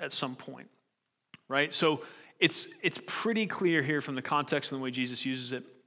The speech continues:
He's talking about somebody going outside of the marriage covenant, having sex with somebody else, okay? Now, another consideration. I told you this was complicated.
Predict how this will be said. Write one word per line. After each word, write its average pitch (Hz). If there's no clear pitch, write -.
He's -
talking 147
about 135
somebody 135
going 151
outside 151
of 135
the 135
marriage 127
covenant, 120
having 139
sex -
with 127
somebody 123
else, -
okay? 208
Now, 143
another 196
consideration. 123
I 127
told 147
you 151
this 139
was 143
complicated. 127